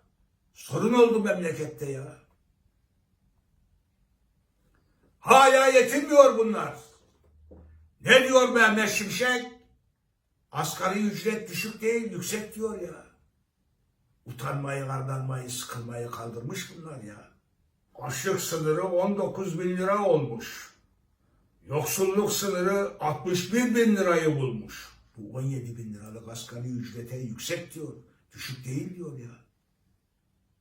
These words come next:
On bin lirayla emeklilerimizi, on altı milyon emekliyi ölüme mahkum etmişler.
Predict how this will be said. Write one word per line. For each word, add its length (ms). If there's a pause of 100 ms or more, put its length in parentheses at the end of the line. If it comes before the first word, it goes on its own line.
(1400)
On 240
bin 180
lirayla 640
emeklilerimizi, 880
on 220
altı 280
milyon 360
emekliyi 580
ölüme 300
mahkum 440
etmişler. 580